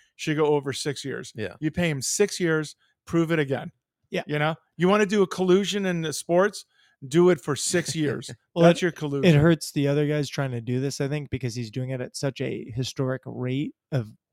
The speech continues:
Speaker 3: there's
Speaker 1: Yeah.
Speaker 3: no one done it, so he's
Speaker 1: Well,
Speaker 3: setting the bar.
Speaker 1: the last guy that did it was Ruth, a hundred and thirty something years
Speaker 3: There's
Speaker 1: ago,
Speaker 3: been, like,
Speaker 1: so
Speaker 3: the Red Sox guy tried to do it a couple years
Speaker 1: No,
Speaker 3: ago.
Speaker 1: but not this.
Speaker 3: No, that's
Speaker 1: You're
Speaker 3: what I'm
Speaker 1: ta-,
Speaker 3: saying, but
Speaker 1: you're,
Speaker 3: if someone's
Speaker 1: it's
Speaker 3: trying to do this,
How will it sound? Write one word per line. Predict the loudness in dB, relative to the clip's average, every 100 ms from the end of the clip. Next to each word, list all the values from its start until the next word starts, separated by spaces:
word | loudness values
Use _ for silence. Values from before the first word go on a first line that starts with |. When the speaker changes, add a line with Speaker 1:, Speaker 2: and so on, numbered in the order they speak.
| -4
Speaker 3:
there's | -4
Speaker 1:
Yeah. | 0
Speaker 3:
no | 0
one | 0 0
done | 0 2
it, | 0 0
so | 0
he's | 6
Speaker 1:
Well, | 10
Speaker 3:
setting | 10 8
the | 4
bar. | 6 8 8
Speaker 1:
the |
last | 8 6 4 2
guy | 4
that | 4 4
did | 4
it | 6
was | 4 0
Ruth, | 0 0
a | 0
hundred | -2 0 2
and | 0
thirty | 0 0 0
something | -2 -6 -6 -4
years | -4 -2
Speaker 3:
There's | 0 2
Speaker 1:
ago, |
Speaker 3:
been, | 2
like, | 2
Speaker 1:
so | 4 2
Speaker 3:
the | 0
Red | 0 0
Sox | 2 0 2
guy | 0
tried | 2 -2
to | -2
do | -4
it | -4
a |
couple | -6 -4
years | -2 4
Speaker 1:
No, | 4
Speaker 3:
ago. | 6
Speaker 1:
but | 2
not | 2 0 0 2
this. | 6 6 6 4
Speaker 3:
No, | 4
that's | 6 6
Speaker 1:
You're | 4
Speaker 3:
what |
I'm |
Speaker 1:
ta-, | 4
Speaker 3:
saying, | 4 4
but | 2
Speaker 1:
you're, | 0
Speaker 3:
if | 0
someone's | 0 0
Speaker 1:
it's |
Speaker 3:
trying | 0 0
to | 0
do | 0 0
this, | 2 2 2 -4